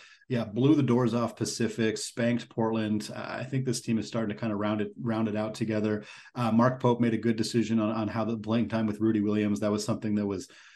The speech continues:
they really couldn't figure out what to do with him early in the year. I think they were expecting more out of him. He wasn't quite ready for that role. They adjusted, put him on the bench, kinda let him, uh, figure it out in a different way. Of course, Fusuni Traore has been great. Gideon George, really nice game for them recently as well. So,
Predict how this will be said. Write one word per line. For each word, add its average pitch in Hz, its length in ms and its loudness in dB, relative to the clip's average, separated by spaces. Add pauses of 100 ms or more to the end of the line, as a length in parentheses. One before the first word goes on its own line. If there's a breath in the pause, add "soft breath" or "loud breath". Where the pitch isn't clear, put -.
(120 loud breath)
they 117 100 4
really 131 200 8
couldn't 139 240 2
figure 139 220 4
out 135 100 4
what 131 140 4
to 123 80 -2
do 127 140 2
with 127 140 2
him 127 120 0
early 123 220 0
in 117 80 2
the 117 80 4
year. 120 260 2
I 110 40 -2
think 117 180 -6
they 113 100 -2
were 110 60 2
expecting 113 480 0
more 110 180 4
out 107 140 2
of 104 120 -2
him. 107 120 0
He 107 80 2
wasn't 110 300 -2
quite 110 200 -2
ready 107 220 0
for 107 160 -4
that 104 160 -2
role. 104 400 -2 (240 loud breath)
They 117 80 2
adjusted, 117 560 0
put 117 140 -2
him 120 80 4
on 117 100 4
the 110 80 4
bench, 107 360 -2
kinda 110 220 0
let 107 220 -2
him, 107 280 -4 (440 loud breath)
uh, 107 240 -6
figure 135 360 4
it 123 60 4
out 120 280 2
in 143 220 -2
a 120 60 2
different 117 340 0
way. 110 220 0
Of 107 120 -4
course, 110 260 -4
Fusuni 110 320 0
Traore 107 380 0
has 104 140 0
been 104 140 -2
great. 101 340 2
Gideon 113 260 4
George, 104 320 0
really 107 320 0
nice 101 320 0
game 104 260 0
for 101 160 -6
them 104 300 -2
recently 104 440 0
as 92 120 -4
well. 104 240 2
So, 104 320 -4